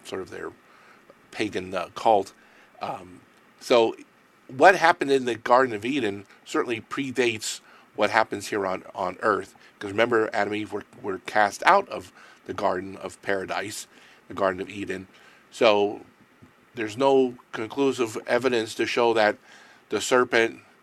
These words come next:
uh, could not have had, uh, a voice, but,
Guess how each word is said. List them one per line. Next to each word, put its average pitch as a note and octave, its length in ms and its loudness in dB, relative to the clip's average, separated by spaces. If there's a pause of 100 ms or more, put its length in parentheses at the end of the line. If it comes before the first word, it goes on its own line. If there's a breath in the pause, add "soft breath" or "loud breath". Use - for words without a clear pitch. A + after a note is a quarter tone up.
(500)
uh, F#2+ 340 -6
could A2 200 -2
not A#2 240 4
have G2+ 380 2 (640 soft breath)
had, G2 400 -2
uh, F2 580 -10
a A2+ 100 -2
voice, G2 400 -2
but, G#2 240 2